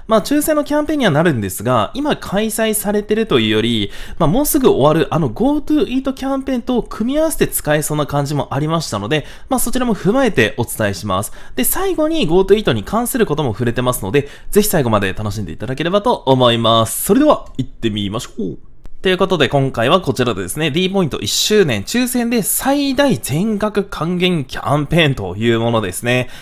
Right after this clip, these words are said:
まあ、対象のお店、後ほどお伝えするんですけども、上に出てるようなお店で今回はこちらのキャンペーンが開催されております。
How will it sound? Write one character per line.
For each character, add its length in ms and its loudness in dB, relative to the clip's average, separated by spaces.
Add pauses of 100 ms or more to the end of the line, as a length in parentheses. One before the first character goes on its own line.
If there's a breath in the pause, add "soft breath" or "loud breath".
(120)
ま 100 4
あ、 40 4
対 180 0
象 140 0
の 120 4
お 40 2
店、 180 -2
後 260 0
ほ 100 -2
ど 260 4
お 160 -4
伝 220 -2
え 20 0
す 100 -2
る 80 0
ん 40 0
で 100 2
す 80 -6
け 80 -4
ど 80 0
も、 140 0
上 160 4
に 100 2
出 140 -2
て 100 2
る 60 6
よ 80 4
う 40 0
な 80 -2
お 140 -4
店 220 -2
で 100 -2
今 200 0
回 120 -2
は 80 -2
こ 100 -2
ち 80 -4
ら 80 -2
の 140 -2
キ 100 -6
ャ 80 -2
ン 60 -2
ペ 80 -2
ー 40 0
ン 20 -4
が 80 -4
開 240 -4
催 180 -6
さ 140 -8
れ 80 -2
て 180 -2
お 80 0
り 80 0
ま 160 0
す。 220 -8